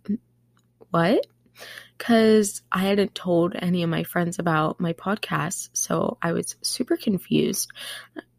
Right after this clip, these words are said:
And I had also blocked a lot of my friends so they wouldn't find the account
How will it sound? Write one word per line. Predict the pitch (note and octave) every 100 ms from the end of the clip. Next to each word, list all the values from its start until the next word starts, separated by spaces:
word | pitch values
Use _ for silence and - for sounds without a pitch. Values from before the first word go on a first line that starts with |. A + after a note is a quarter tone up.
| -
And | G#3+ G#3+ A3 A3 A3
I |
had | A3+ B3 -
also | A3 - C#4+
blocked | A#3 E3 D3+ F3+ -
a | F#3+
lot | E3+
of | F3+
my | E3
friends | D#3+ - D#3+ E3+
so | - F3
they | E3+ D#3+
wouldn't | D#3+ E3 -
find | - E3 E3+
the | E3+ D#3+
account | - - E3 F3+